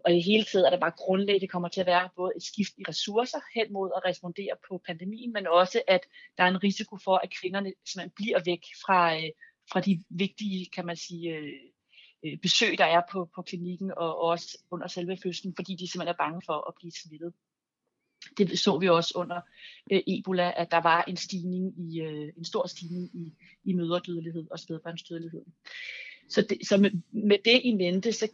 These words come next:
kiggede vi ret hurtigt sammen med nogle, øh, globale partnere på, jamen, hvordan kunne vi hurtigt, øh, kan man sige, få,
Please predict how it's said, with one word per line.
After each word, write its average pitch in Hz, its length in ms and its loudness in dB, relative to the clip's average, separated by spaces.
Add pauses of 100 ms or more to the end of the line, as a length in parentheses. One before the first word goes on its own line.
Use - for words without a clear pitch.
kiggede 226 220 0
vi 196 80 4
ret 190 260 2
hurtigt 202 380 6
sammen 185 260 2
med 202 120 -4
nogle, 175 380 -6
øh, 160 260 -8
globale 190 440 0
partnere 180 440 0
på, 185 220 0
jamen, 180 160 -2
hvordan 185 480 4 (400)
kunne 208 120 4
vi 208 120 6
hurtigt, 196 500 4 (680)
øh, 180 320 8 (400)
kan 196 100 0
man 185 120 -2
sige, 190 240 -4
få, 190 460 6